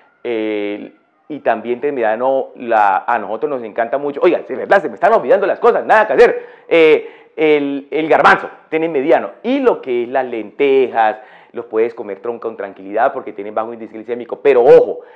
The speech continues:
los granos como tal, ¿sí? Los granos y también tienen bajo índice glicémico, no hablando de granos, sino algunas semillas como, eh,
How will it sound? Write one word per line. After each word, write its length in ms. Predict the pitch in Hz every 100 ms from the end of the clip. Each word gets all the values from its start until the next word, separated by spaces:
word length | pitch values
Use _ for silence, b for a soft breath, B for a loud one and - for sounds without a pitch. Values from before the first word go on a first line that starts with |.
| B
los 280 | - 127 107
granos 680 | 95 208 220 135 135 135 - _
como 280 | 104 104 101
tal, 440 | 160 165 190 247 - _ _
¿sí? 340 | 101 135 196
Los 260 | 131 110 98
granos 500 | 151 196 160 139 -
y 160 | 131
también 320 | 113 110 123 135
tienen 240 | 170 165
bajo 260 | 160 151 165
índice 280 | 160 156
glicémico, 460 | 139 110 113 139 147
no 100 | 123
hablando 260 | 131 147 156
de 80 |
granos, 280 | 127 123 151
sino 300 | 147 117 131 B B B
algunas 460 | 135 139 143 151 151
semillas 540 | 131 110 170 185 135
como, 580 | - 120 113 110 113 107 b b b
eh, 840 | 131 131 127 120 123 117 110